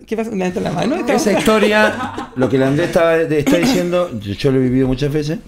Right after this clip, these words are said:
Speaker 2: No eso de que, eh, lo, el, el punto, pero el punto de, de ir con una desesperación, de ir con algo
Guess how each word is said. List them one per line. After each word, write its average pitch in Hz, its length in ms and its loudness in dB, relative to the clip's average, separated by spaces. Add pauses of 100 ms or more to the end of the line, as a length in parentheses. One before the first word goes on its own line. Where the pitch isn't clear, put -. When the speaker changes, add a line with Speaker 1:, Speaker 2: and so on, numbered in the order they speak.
(460)
Speaker 2:
No 113 140 2
eso 123 200 0
de 104 120 -2
que, 98 80 0
eh, 90 360 -2
lo, 92 120 -4
el, 87 240 -4
el 90 140 -6
punto, 107 440 0
pero 113 180 2
el 110 60 2
punto 165 280 0
de, 143 180 2
de 120 140 -2
ir 151 160 -2
con 156 160 0
una 160 180 -2
desesperación, 107 960 0
de 92 80 0
ir 120 140 0
con 123 220 0
algo 139 440 0